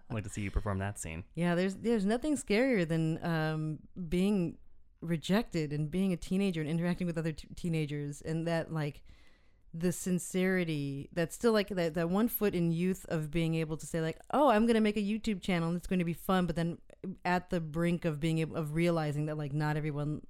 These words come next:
Speaker 2: l-, loves you or wants to see that, and,
Speaker 1: <laughs>
Speaker 2: like, people are, it's,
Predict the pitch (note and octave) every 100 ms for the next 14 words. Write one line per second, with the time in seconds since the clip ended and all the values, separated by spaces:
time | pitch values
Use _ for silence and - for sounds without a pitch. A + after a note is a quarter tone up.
0 | - - - C#3+ - - D3+ C3+ A2 -
1 | - C#3+ D#3 D3+ C#3+ D3 C#3+ C3+ - D3
2 | F3+ F3+ E3 C#3+ B2+ A2+ D#3 D#3 - F3+
3 | D#3 D3+ D#3 D3+ D3 - - - - -
4 | D3+